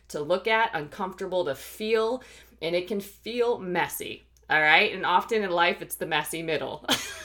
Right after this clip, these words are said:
<laughs> right? Like, it's the part that we don't like to talk about. We don't put it on social media. We'd rather run from it. Okay. But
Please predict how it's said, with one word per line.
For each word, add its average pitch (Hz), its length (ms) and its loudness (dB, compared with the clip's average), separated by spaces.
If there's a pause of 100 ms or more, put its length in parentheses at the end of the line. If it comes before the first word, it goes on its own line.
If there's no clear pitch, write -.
(260)
<laughs> - 640 -8
right? 175 260 4
Like, 196 160 2
it's 196 140 -2
the 196 120 -2
part 214 280 4
that 196 100 0
we 208 120 -2
don't 202 440 4
like 196 240 2
to - 80 -20
talk 180 300 4
about. 143 300 4
We 160 100 -4
don't 196 320 -2
put 240 140 -2
it 196 100 0
on 180 180 -2
social 175 360 -4
media. 233 480 2
We'd 175 180 -2
rather 175 320 2
run 175 260 0
from 160 200 -4
it. 135 160 -4
Okay. 175 600 0
But 240 260 4